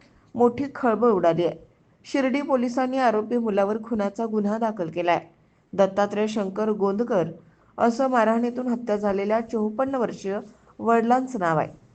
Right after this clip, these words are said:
आरोपी मुलगा शुभम गोंदकर यानं घरगुती वादातून वडिलांना पाईपनं जबर मारहाण केली. या मारहाणीतच त्यांचा मृत्यू झाला. मात्र ही घटना लपवण्यासाठी अकस्मात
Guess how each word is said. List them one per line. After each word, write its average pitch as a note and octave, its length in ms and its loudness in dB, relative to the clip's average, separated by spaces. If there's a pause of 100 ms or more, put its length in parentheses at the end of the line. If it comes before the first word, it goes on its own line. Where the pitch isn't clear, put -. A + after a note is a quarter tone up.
(240)
आरोपी C4+ 380 6
मुलगा C4 440 -2
शुभम A#3 340 -4
गोंदकर G#3 540 -2
यानं F#3+ 300 -2
घरगुती G3 420 -6
वादातून F#3+ 480 -2 (480)
वडिलांना A#3+ 540 2
पाईपनं G#3+ 520 0
जबर G#3 320 -2
मारहाण F3+ 460 -4
केली. F3 260 -4 (480)
या B3 140 6
मारहाणीतच B3+ 720 2
त्यांचा G#3 300 -4
मृत्यू G#3 360 -6
झाला. F3+ 240 -6 (220)
मात्र F#3+ 300 -8
ही G#3+ 200 -4
घटना G3+ 420 -6 (420)
लपवण्यासाठी C4 800 2
अकस्मात A3+ 500 -4